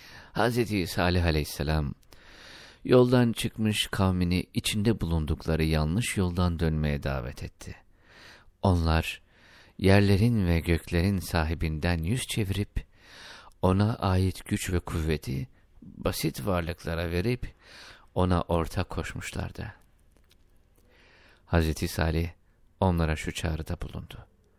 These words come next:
"Ey benim halkım," dedi. Şuara suresi yüz kırk iki, yüz kırk beş. "Ey benim halkım, yalnız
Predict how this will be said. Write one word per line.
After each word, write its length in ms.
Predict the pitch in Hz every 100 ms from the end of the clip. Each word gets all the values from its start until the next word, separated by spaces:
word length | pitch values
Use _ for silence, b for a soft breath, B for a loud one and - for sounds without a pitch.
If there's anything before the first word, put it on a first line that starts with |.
| _ _ _ _ _ _ -
"Ey 380 | 95 87 78 -
benim 280 | 78 73
halkım," 720 | 64 - - - - - -
dedi. 280 | - - - - _ _ _ _ _ _ _ _ _ _ _ _ _ _ _ _ _ _ - B B B
Şuara 500 | - 90 80 76 78
suresi 360 | - 87 -
yüz 140 | - -
kırk 260 | - 87
iki, 180 | - -
yüz 140 | 80
kırk 240 | - - -
beş. 380 | - - - - _ - _ - - - - - B B B B B B B B B B B -
"Ey 480 | 110 110 104 98 87
benim 320 | 85 85 82
halkım, 640 | 80 82 80 73 98 82 80 - - - - - b b b b b b b - _ _ _
yalnız 680 | - 117 143 127 110 - -